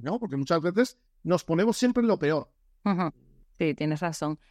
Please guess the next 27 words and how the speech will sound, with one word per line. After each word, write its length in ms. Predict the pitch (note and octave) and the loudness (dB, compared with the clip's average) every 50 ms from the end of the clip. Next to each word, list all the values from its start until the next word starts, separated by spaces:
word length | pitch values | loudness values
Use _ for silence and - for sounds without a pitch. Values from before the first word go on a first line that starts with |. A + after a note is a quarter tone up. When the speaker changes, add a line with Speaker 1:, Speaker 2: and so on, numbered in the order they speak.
| _ _ _ _ _ _ | _ _ _ _ _ _
Speaker 2:
Pues 160 | _ - F3+ E3 | _ 4 4 4
bueno, 280 | E3+ F3 G#3+ C4 A#3 - | 6 6 6 6 4 4
ya 260 | - F3+ D#3+ F#3+ F3+ | 0 -2 0 2 2
no 100 | F3 E3+ F3 | 2 2 0
nos 140 | F3+ F3 - | -2 -2 -2
queda 280 | - F#3+ F3+ E3+ D#3+ | -2 -2 0 0 0
nada 340 | D#3+ E3+ F#3 A#3+ D4+ F4+ F#4 F4 | 0 0 2 2 2 0 0 0
para 260 | - A3+ G#3 G3 F#3 | 2 2 2 2 2
terminar 440 | E3+ F3+ F3 F3+ F3 F3 F3 F3 E3+ | 2 0 0 0 0 0 0 0 0
el, 380 | F3+ F3 E3+ E3+ E3 E3 E3 - | 0 0 0 0 -2 -2 -4 -4
el 300 | - F#3 F#3 F3+ F3 E3+ | -2 0 0 0 0 0
capítulo. 540 | - F#3+ F3 E3 - G3+ G3+ G#3 B3+ B3 C4+ C4 | 0 0 0 0 0 -2 -2 0 0 2 2 2
Yo 180 | A3 F3+ F3+ | 2 2 0
estoy 180 | F3+ - - F#3+ | 0 0 0 0
encantadísima 920 | F#3 F3+ - E3+ E3+ E3+ C#3 D3+ D3 D3+ F3+ G3 - - F#3 F3 D#3+ D3 D3 | 2 2 0 0 0 0 0 0 0 0 0 -2 -2 -2 -2 0 0 0 0
de 120 | D3 D3 | 0 0
que 60 | D#3 | 0
hayas 300 | D3+ D3 D#3 D#3+ E3 D#3+ | 0 0 0 0 -2 -4
estado 320 | E3 - - F3 E3+ E3+ E3+ | -6 -4 0 0 0 2 0
con 120 | E3+ D#3 | 0 -2
nosotros 380 | D#3 D3 - - E3 F3 E3 D#3+ | -2 -2 -2 -2 -2 -2 0 -2
en 120 | D#3+ D#3+ | -2 -2
Objetivo 360 | D3+ D#3 D#3 D#3 D3+ D3+ D#3+ | -2 -2 -2 -2 0 0 0
Empleo. 480 | D#3 D#3 D3 - - F3+ G#3 A#3 B3+ - - | 0 0 -2 0 0 2 4 4 2 2 0
Me 300 | F#3+ F#3 F#3 F#3 F#3 F3+ | 0 2 2 2 2 2
ha 40 | |
encantado 760 | F#3 F#3 F3 - E3+ D#3+ D#3+ D3+ - E3+ E3 E3 E3 D#3+ - | 0 0 0 0 0 0 0 -2 0 0 0 2 0 -2 -4